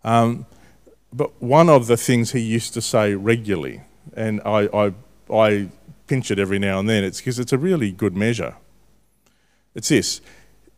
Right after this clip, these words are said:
If I was to give you a pen and paper right now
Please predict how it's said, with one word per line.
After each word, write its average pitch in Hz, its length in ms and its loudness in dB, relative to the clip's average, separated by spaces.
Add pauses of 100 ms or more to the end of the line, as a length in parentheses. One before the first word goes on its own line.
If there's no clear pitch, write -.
If 127 140 0
I 139 100 10
was 175 140 8
to 143 100 -8
give 135 180 0
you 123 240 2
a 117 120 2
pen 147 540 -2
and 127 200 -2
paper 107 320 0 (1700)
right 110 220 4
now 90 220 -6